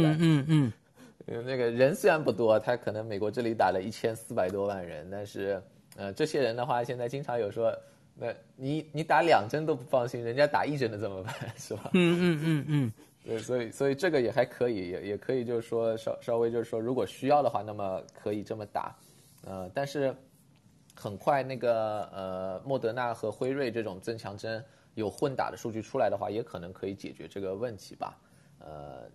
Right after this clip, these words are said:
Speaker 1: 其实如果他那个莫德纳他增强针的数据够的话，呃，因为N I H他做的是莫德纳的实验，我看 Fauci 好像几次说就是莫德纳，呃，混打辉瑞，就莫德纳作为增强针混打辉瑞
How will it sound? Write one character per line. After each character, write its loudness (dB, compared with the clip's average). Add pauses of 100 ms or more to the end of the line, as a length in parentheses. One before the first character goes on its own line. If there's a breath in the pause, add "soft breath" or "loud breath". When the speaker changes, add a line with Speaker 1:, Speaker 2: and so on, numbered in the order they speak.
(220)
Speaker 1:
其 -8
实 -2
如 -2
果 6
他 -2
那 4
个 0
莫 0
德 2
纳 2
他 0
增 -4
强 -6
针 -2
的 -6
数 -4
据 -6
够 2
的 0
话， -2 (400 soft breath)
呃， -4
因 -4
为 2
N -4
I -2
H -6
他 -4
做 0
的 2
是 -4
莫 -2
德 0
纳 -2
的 -2
实 -12
验， -8 (320 soft breath)
我 -6
看 -4
Fauci 2
好 -4
像 -8
几 -10
次 -8
说 -2
就 -2
是 -8
莫 -2
德 -2
纳， -6 (280 soft breath)
呃， -4
混 -4
打 -4
辉 -2
瑞， 0
就 -8
莫 -4
德 -2
纳 0
作 0
为 0
增 -6
强 -8
针 -8
混 -8
打 -4
辉 -2
瑞 0